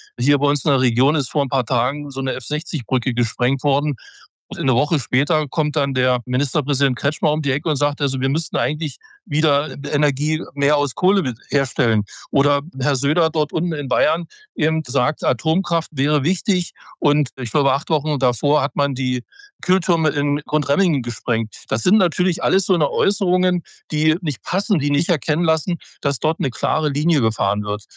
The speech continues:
Und diese klare Linie ist natürlich herausfordernd. Das sehen wir auch so,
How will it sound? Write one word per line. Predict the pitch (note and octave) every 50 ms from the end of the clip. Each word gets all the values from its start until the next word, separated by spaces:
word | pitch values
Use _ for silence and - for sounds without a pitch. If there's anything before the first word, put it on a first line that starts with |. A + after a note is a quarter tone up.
| - _ -
Und | - B2
diese | B2 B2+ C4+
klare | - - - A#2+ C3 C#3 C#3+
Linie | C3+ B2 C3 C#3+ F3 F#3 F3
ist | E3+ E3+ -
natürlich | - G3 E3 - - F3 D3+ D#3 - -
herausfordernd. | - B2+ A2+ G#2+ G#2+ D3 F3+ - - - F#3 F#3 G3 G3 F#3 -
Das | C#3+ A#2 G#2+
sehen | B2 C#3+ F3+ F#3
wir | F3+ F#3+ F#3
auch | F3+ F3+
so, | E3+ - F3+ F3 G3+